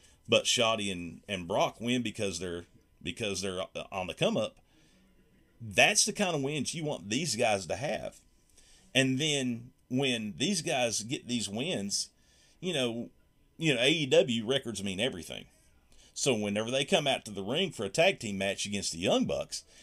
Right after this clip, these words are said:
and they've got a record of twenty-six and four, you don't care who the twenty-six is.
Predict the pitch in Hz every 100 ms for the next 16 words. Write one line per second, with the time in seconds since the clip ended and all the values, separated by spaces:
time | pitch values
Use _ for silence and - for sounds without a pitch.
0 | - 87 95 160 214 139 101 107 202 160
1 | 117 104 - - 135 117 - 120 - 87
2 | 78 175 - 113 170 _ _ _ _ _
3 | _ _ _ _ _ _ _ - 262 320
4 | 262 240 330 339 233 262 220 185 202 214
5 | 190 330 359 - 127 285 311 -